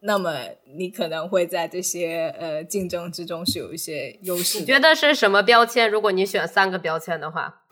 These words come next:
Speaker 1: 呃，性少数、族裔少数，呃，然后还有工人阶级吧。
Speaker 2: 嗯。就偏激进主义或者 class 话题的。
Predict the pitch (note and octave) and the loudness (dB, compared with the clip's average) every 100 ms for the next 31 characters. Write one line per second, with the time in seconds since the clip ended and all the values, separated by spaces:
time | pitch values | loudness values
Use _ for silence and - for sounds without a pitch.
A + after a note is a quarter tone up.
0 | - F3+ E3+ E3 F3 F3+ - B3+ A3 F#3 | -8 -4 -2 -2 -4 -4 -2 -2 0 -2
1 | C3+ D#3 - F#3 E3+ D#3 E3+ _ _ _ | -4 -4 -4 -4 -4 -8 -14 _ _ _
2 | _ _ _ - G3 F#3+ A#3+ B3 G#3 - | _ _ _ -6 2 4 4 2 0 0
3 | E3 C3 - G3 F3+ D3+ E3 _ _ _ | 0 -2 -4 -4 -4 -6 -10 _ _ _
4 | _ _ _ _ _ _ _ _ - F3+ | _ _ _ _ _ _ _ _ -6 -2
5 | E3+ E3+ E3 - G3 G#3 A#3+ A3+ G#3+ F#3+ | 0 -2 -6 -8 -2 2 2 4 4 4
6 | F3 G3 G#3+ G#3 G3+ E3+ E3+ D#3+ D#3 _ | 4 2 2 0 0 -2 -2 -2 -4 _
7 | _ _ _ - F#3+ A3 G#3+ A3 G#3+ G3+ | _ _ _ -4 -2 0 -2 -2 0 0
8 | F#3+ D3 E3+ F#3 G3+ F#3+ E3 G#2+ - _ | -2 -6 -6 -4 -2 -2 -2 -6 -8 _
9 | _ _ _ - A#3+ G3+ F3+ F#3+ F3 D3+ | _ _ _ 4 8 8 6 2 4 4
10 | - A2+ A#2+ | -2 -12 -12